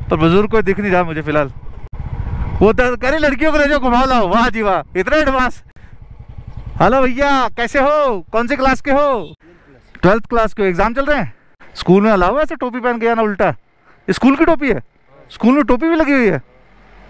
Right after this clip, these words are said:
बढ़िया जी। और सब बढ़िया? चलो जी, ये खेती बाड़ी भी होती है, हाँ, और है मुस्लिम,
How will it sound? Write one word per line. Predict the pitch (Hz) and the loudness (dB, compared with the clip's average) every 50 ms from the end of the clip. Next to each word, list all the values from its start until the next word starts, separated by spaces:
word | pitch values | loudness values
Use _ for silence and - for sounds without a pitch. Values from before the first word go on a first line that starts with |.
| - | -2
बढ़िया | 123 131 139 156 180 190 | 0 2 4 4 2 2
जी। | 208 214 - - - - - - - - - - - - - - - - - - | 0 -4 -6 -10 -18 -20 -20 -20 -20 -20 -20 -20 -20 -20 -20 -18 -18 -8 0 2
और | 170 190 202 | 4 4 4
सब | - 240 208 | 2 0 0
बढ़िया? | 190 214 220 254 277 254 185 - - _ _ - - - - - - - - - - - - - - - - - - - | 0 -2 0 0 0 0 -2 -4 -12 _ _ -20 -20 -20 -20 -20 -20 -20 -20 -20 -20 -20 -16 -10 -8 -6 -4 -2 0 2
चलो | 214 240 269 | 4 4 2
जी, | 262 269 285 220 - - - - - - - - - - - - - - - - - - - - - - - - - - - - - - - - - | 2 -2 -4 -8 -8 -12 -18 -16 -10 -6 -4 -2 -2 -2 -2 -2 -2 -2 -2 -2 -4 -4 -4 -4 -4 -4 -4 -4 -4 -4 -4 -4 -4 -4 -2 2 2
ये | 190 170 | 2 2
खेती | - 180 180 - - 226 | 4 4 2 4 2 2
बाड़ी | 196 220 214 208 214 | 2 2 2 2 0
भी | 202 220 | 2 2
होती | 208 196 196 214 214 | 2 2 2 0 2
है, | 208 202 196 | 2 2 2
हाँ, | 214 226 - - - - - - - - - - - - - - - - | 0 -2 -6 -10 -18 -18 -18 -18 -18 -18 -16 -16 -16 -16 -14 -10 -2 0
और | 160 170 180 185 | 2 2 2 2
है | 147 - - - 151 180 202 | -2 -4 -4 -2 0 0 2
मुस्लिम, | 202 190 - - 202 220 233 254 | 0 0 -2 0 0 0 2 0